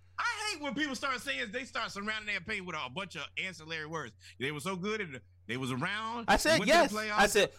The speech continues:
Speaker 2: I said yes. Then I said yes. They were good enough to make it to the football, to the playoffs. Yes. And then when you jumped in, I was actually gonna say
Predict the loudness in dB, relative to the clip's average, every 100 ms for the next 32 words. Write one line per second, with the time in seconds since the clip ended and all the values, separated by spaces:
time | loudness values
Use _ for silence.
0 | -2 0 0 2 4 6 4 -2 -8 -6
1 | -6 -8 -10 -12 -4 2 4 2 -4 -20
2 | -20 -20 -4 0 2 4 4 4 0 -2
3 | -4 -4 -4 -2 0 2 0 -2 -6 0
4 | 2 2 -2 -8 -20 -20 -20 2 6 6
5 | 2 -10 -6 4 6 6 4 4 2 4
6 | 2 4 4 2 2 0 0